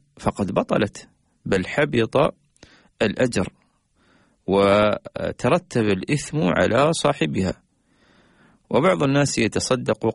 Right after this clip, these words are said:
قاصدا بذلك الرياء أو السمعة أو المباهاة أو التفاخر ليعرف بالصدقة أو ليظهر أنه كريم وأنه حريص على ذلك، فهذا يعاقب بأشد العقوبة يوم القيامة.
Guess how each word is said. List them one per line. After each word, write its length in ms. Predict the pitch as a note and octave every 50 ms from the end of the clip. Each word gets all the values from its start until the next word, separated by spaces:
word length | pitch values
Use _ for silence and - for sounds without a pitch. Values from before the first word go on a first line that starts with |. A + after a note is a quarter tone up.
| -
قاصدا 680 | - C#3 C#3+ C#3 - - G#2 F#2+ F#2+ G2 G#2+ B2+ C3 A#2+
بذلك 540 | - F2 D#2+ E2+ F2 F#2 G#2 - - - -
الرياء 480 | E2 E2 F2 F2 E2+ F#2 G2+ - F2
أو 140 | F2 E2 E2
السمعة 540 | E2+ - - - - A2 A#2 A2+ A2+ A#2 A#2+
أو 220 | - - F2+ F2+
المباهاة 760 | F2+ F2 F2 F2+ F2 E2+ E2+ E2 E2 F2 F#2+ G#2+ A#2 B2+ B2+ - -
أو 140 | F#2+ F2+ E2+
التفاخر 720 | E2 - - A#2 A#2+ - G#2 A2+ B2+ C3 - - C#3 C#3 - - - - - - - - - - - - _ _ -
ليعرف 420 | - B2+ E3+ E3+ D#3+ D#3 D3 -
بالصدقة 720 | D3 B2 - - - - C3 C#3+ D3 - C#3+ - - C#3+
أو 80 | C3+ A2+
ليظهر 1700 | F2+ F2+ F2 F2+ - - - - - - G2+ G2+ - - - - - - - G2+ A#2 C#3 D3 C3+ A#2 A2 A2+ A#2 A#2+ B2+ C3 A#2+ G2+
أنه 440 | F2 F2 F2+ F2+ F2+ F#2 F2 F2 E2+
كريم 560 | - - - - - F#2+ A#2+ C3 C#3 C3 A#2+
وأنه 480 | G#2 F2 E2 - F2 F2+ F2+ F2+ E2+ E2+
حريص 480 | - - - - A2+ B2 B2+ - -
على 340 | D3+ D3 C#3+ - - - D3+
ذلك، 420 | D3+ D#3 E3 D#3 C#3 - G2+ - -
فهذا 420 | - - F#2+ F#2 G#2+ B2 C3 B2+
يعاقب 500 | A#2 F#2 F2 F2 G2 C3 D3+ - - A2
بأشد 640 | G2+ F#2 F2 F2 - - - - - - C3+ A#2+
العقوبة 520 | A2+ - - - - - - B2 A#2 A2+ A2+
يوم 260 | G#2+ G#2 G2 F#2 E2+
القيامة. 580 | E2 - _ - F2+ - - - - - -